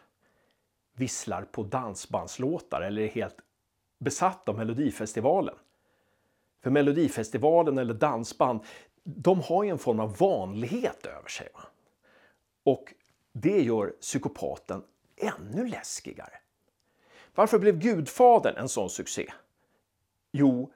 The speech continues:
för att det var en familj med familjelika band mellan sig som tog hand om varandra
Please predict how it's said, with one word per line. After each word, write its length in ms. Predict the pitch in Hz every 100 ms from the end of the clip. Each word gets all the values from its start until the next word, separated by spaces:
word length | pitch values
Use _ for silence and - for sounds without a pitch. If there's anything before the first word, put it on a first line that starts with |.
| _
för 200 | - 120
att 260 | 113 - _ _ _
det 80 | 127
var 100 | 127
en 60 | 123
familj 880 | - 151 120 147 254 - 82 - - _ _
med 220 | - 117 113
familjelika 1000 | 143 156 151 95 98 104 135 147 127
band 560 | 104 147 185 50 57 - - _ _ _ _ _ _
mellan 480 | 117 131 87 107 127
sig 340 | - - - -
som 200 | - 131
tog 160 | 131
hand 320 | - 127 170
om 80 | 160
varandra 580 | 101 87 104 151 69 52